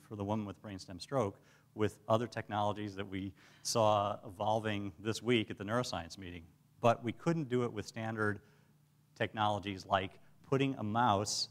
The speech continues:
on the patient's head, which is what our medical student who went on to be a neurology resident did for patient B. And he turned it into a very effective brain-computer interface system.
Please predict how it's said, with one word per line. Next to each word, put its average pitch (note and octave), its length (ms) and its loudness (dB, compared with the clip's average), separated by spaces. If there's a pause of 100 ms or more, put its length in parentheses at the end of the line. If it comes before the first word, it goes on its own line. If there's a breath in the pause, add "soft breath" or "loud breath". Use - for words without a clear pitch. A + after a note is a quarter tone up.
(120)
on G#2 160 -2
the G2+ 80 -8
patient's G#2+ 420 -8
head, F2+ 380 -2
which G2+ 180 -10
is G2 120 -2
what G2 180 0
our F#2+ 140 0
medical G2+ 340 -2
student F#2+ 420 -8
who F#2 80 -8
went F2+ 160 -8
on F#2+ 120 -2
to F2+ 80 -16
be F2+ 80 -10
a F2 40 -6
neurology F#2+ 380 0
resident F#2 420 0
did F2+ 240 -4
for G2 140 -6
patient A2 460 -12
B. G#2+ 260 -14 (840 soft breath)
And G#2+ 420 0 (160)
he D3+ 100 0
turned C#3+ 220 -6
it A2+ 100 -2
into A2 280 -2
a G2+ 40 -2
very G#2+ 300 -2
effective G#2 480 -8
brain-computer F#2 580 -12
interface F#2+ 300 -18
system. - 380 -16